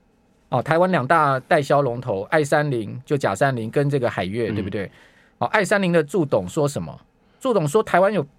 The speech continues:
Speaker 1: 房市有泡沫啊，有四大区有泡沫，我们就不要点名哪四大区，大家自己上网去看了。真的有泡沫吗？
Speaker 2: 哦，我
Speaker 1: 这期你们是做房市哦。
Speaker 2: 我，我说真的哦，那个，我今天刚好跟房-，我们的房地产线的记者聊一下天，他说他刚好去看了一个建案，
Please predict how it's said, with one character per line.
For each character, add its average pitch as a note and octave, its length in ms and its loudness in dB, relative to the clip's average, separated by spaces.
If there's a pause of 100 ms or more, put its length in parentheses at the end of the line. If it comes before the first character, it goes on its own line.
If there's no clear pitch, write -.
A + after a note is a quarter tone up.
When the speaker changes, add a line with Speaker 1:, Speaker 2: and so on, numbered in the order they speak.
(200)
Speaker 1:
房 E3+ 160 0
市 A#3 100 -4
有 D#3 80 2
泡 G3+ 200 0
沫 F3+ 260 0
啊， D#2 220 -10
有 C3+ 100 -2
四 - 220 -4
大 F#3 180 2
区 F#3+ 320 -4
有 C#3+ 100 2
泡 C#3+ 220 0
沫， B2 340 -2
我 C#3 140 -2
们 C#3+ 80 2
就 C#3+ 80 2
不 - 80 0
要 F3+ 80 4
点 C#3 180 -2
名 B2 120 -4
哪 A#2+ 100 0
四 E3 140 -4
大 C#3 120 4
区， C#3 240 -6
大 C3+ 120 2
家 C3+ 80 2
自 D3 100 -6
己 A#2 80 -4
上 A#2+ 180 0
网 F#2 80 -6
去 G#2 120 -10
看 A2+ 160 -4
了。 D#2 100 -10 (680)
真 G3+ 120 2
的 G#3 60 2
有 D3 80 6
泡 D#3 160 2
沫 D3 160 2
吗？ B2+ 260 -2 (200)
Speaker 2:
哦， B2 80 0
我 A#2 40 2
Speaker 1:
这 G3+ 120 8
期 E3 180 0
你 D#3+ 100 2
们 C#3 140 2
是 F3 80 -4
做 D3+ 180 4
房 B2 200 -2
市 C#3 160 -4
哦。 A2 180 0 (160)
Speaker 2:
我， - 100 -16 (120)
我 C#3 160 -4
说 F#3 180 0
真 F3+ 160 4
的 D#3 140 4
哦， A2 280 2
那 D3+ 120 2
个， A2+ 520 2
我 B2 160 -2
今 E3+ 220 -2
天 F3 300 2
刚 F3+ 120 0
好 C3+ 140 2
跟 D#3 420 2
房-， D3 160 -6
我 A#2+ 60 -2
们 A#2+ 140 -2
的 C3 80 0
房 B2 180 -4
地 D3 80 0
产 A#2+ 140 0
线 B2+ 100 0
的 A#2+ 80 2
记 B2 160 -2
者 G#2 120 0
聊 G2 200 0
一 A2 40 -2
下 A2+ 120 0
天， A2+ 160 -4
他 D3 160 -2
说 D#3+ 180 -2
他 D#3+ 240 -2
刚 D3+ 160 -2
好 A2+ 120 0
去 C#3+ 160 -6
看 C#3 180 -2
了 A2 100 0
一 G#2 80 -2
个 G#2 120 -2
建 B2 260 -4
案， A2+ 160 -2